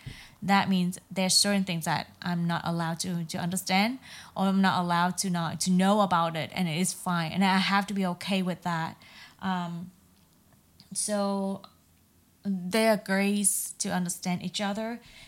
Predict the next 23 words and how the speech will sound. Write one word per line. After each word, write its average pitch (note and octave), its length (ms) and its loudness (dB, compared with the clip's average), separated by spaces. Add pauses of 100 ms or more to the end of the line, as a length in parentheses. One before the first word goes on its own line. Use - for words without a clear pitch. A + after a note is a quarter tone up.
(120)
and G3 140 2
I G#3 80 4
think A3 340 2
it's, F3 300 -2
you F#3+ 80 2
know, E3+ 360 0
is, - 460 -4 (240)
is F#3 200 0
that F3 200 2
the F3 80 -4
person, F#3 480 0 (320)
you F#3 100 0
know, F3 140 -2
it's, F3+ 160 -4
it's G3 180 0
my G3 380 6
job F3 460 2 (160)
to G3+ 100 -2
bring F#3+ 480 2
my F3+ 340 4
information F3+ 1000 -2
at F3 180 -6
work E3+ 420 -6